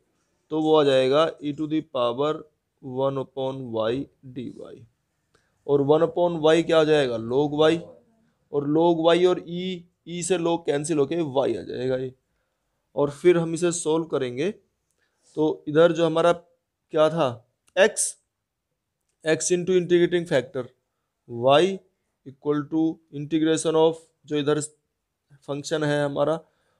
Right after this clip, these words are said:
और जो इंटीग्रेटिंग फैक्टर है और dy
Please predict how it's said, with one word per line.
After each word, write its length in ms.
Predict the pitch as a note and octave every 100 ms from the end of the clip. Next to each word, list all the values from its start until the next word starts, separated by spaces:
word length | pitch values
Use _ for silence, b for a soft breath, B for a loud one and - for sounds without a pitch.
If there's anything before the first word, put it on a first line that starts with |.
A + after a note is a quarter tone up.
| _
और 120 | C#3+
जो 100 | C#3
इंटीग्रेटिंग 540 | D3+ D3 D#3 C#3+ D3+ D3+
फैक्टर 440 | D3+ C#3 C#3 D3
है 180 | C#3+ C#3+ D#3+ - _ _ _ _ _
और 260 | - C3 C3 C3+ _ _ - A#2
dy 140 | C#3